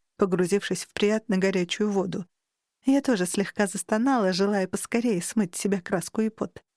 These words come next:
На краю купели появилась корзинка, наполненная кусками мыла и бутылочками с благовонными маслами.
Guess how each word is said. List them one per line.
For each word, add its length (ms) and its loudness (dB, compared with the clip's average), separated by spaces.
На 160 4
краю 300 2
купели 420 0
появилась 500 2
корзинка, 600 0
наполненная 720 2
кусками 500 0
мыла 320 2
и 120 2
бутылочками 720 -2
с 100 -4
благовонными 760 2
маслами. 600 -2